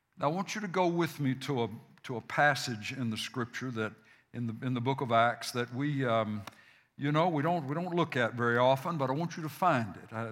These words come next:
if you would, please, get your copy of the Scripture.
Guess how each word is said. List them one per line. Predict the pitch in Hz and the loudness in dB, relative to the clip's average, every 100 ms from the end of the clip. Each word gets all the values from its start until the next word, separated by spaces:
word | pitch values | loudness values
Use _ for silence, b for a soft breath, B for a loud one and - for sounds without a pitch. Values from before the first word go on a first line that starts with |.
| 113 | -8
if | 123 113 | -10 -6
you | 117 | -6
would, | 117 127 120 | -2 -4 -4
please, | - 135 160 135 | -4 -4 -4 -6
get | 123 - | -8 -6
your | 151 | -8
copy | 147 156 151 151 | 0 2 2 2
of | 117 | -6
the | - | -8
Scripture. | - 160 156 185 | -4 -4 -4 -8